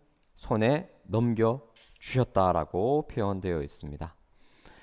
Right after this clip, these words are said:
그런데 이스라엘 백성들이 받은 억압은 이때까지 사사기를 살펴보면서 나타났던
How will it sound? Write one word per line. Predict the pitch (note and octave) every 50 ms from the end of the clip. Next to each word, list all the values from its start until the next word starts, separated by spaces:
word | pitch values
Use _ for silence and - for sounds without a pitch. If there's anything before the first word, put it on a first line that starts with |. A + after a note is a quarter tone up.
| - -
그런데 | D#3+ F3 F#3+ F#3 E3+ D#3
이스라엘 | E3 E3 - - G#3 G#3+ F#3+
백성들이 | G3 F3+ F3 F#3 F3+ D#3+ E3 E3 E3+ E3 C#3
받은 | C#3+ D#3 D#3+ E3+ E3 D3+ C#3+ -
억압은 | - E3+ E3+ F3 E3 C#3 B2+ B2+ D#3 C#3+ G#2 D#2 D2 E2+ - - - _ _ _ _ _ _ -
이때까지 | B2 C#3+ E3 - F3 F3 E3+ G3 E3
사사기를 | D#3 - E3+ D#3 E3+ F3+ F3 D#3 E3 D#3 D3+
살펴보면서 | D3 D3+ E3 E3 E3 D3 C3+ C3 C3+ C3 B2 B2 A#2 A#2 A2 F#2 G2 A#2 B2+ A#2+
나타났던 | B2+ C3 - C3 A2 G2 F#2 - - C#3 C3 B2 F#2+ D2+